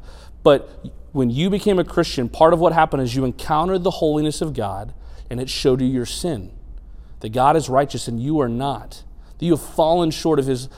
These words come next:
his law and his commands, and only he can do anything ultimately about it for you.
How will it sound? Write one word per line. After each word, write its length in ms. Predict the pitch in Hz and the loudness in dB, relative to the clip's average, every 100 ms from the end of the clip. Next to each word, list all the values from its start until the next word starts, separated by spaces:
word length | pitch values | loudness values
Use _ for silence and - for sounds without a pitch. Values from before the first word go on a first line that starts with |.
| - - | -20 -14
his 260 | - 165 151 | 2 4 4
law 320 | 120 85 - - - - - - | 0 -4 -10 -18 -18 -18 -18 -16
and 120 | - | -6
his 160 | 156 - | -6 -4
commands, 680 | 151 110 92 92 98 - - - - - - - - | -4 -4 -6 -10 -14 -16 -18 -20 -20 -20 -18 -18 -14
and 100 | 135 143 | -8 -2
only 260 | 143 160 | 2 2
he 200 | 156 165 | 0 -4
can 180 | - 127 | -4 -4
do 160 | 120 117 | -2 -4
anything 320 | 113 - 107 | -6 -8 -8
ultimately 400 | 104 - 107 101 | -8 -8 -10 -8
about 260 | 101 101 | -6 -8
it 80 | 98 | -8
for 220 | - 104 | -12 -12
you. 140 | 95 | -12